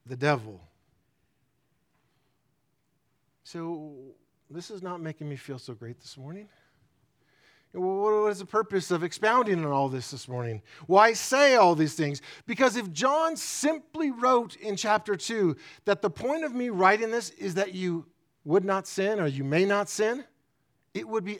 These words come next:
absolutely appropriate for him to write that. But on the heels of what he wrote in verses eight through ten, the fact that even the most mature Christians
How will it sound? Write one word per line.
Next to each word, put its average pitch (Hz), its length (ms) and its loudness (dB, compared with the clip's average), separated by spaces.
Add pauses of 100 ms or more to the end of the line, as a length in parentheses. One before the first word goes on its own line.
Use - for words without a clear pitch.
absolutely 190 580 -6
appropriate 156 880 -4
for 165 120 -12
him 170 300 -6 (340)
to - 120 -10
write 202 280 0
that. 104 240 -10 (1400)
But 220 120 8
on 220 200 8
the 202 120 6
heels 247 640 4
of 185 160 6
what 220 120 4
he 220 100 -2
wrote 208 480 6
in 190 220 -2
verses 185 420 0
eight 190 220 0
through 208 160 -8
ten, 170 440 0 (1200)
the 185 140 4
fact 233 440 4
that 233 140 -2
even 247 360 -6
the 233 80 0
most 220 240 2
mature 240 600 0
Christians - 880 -4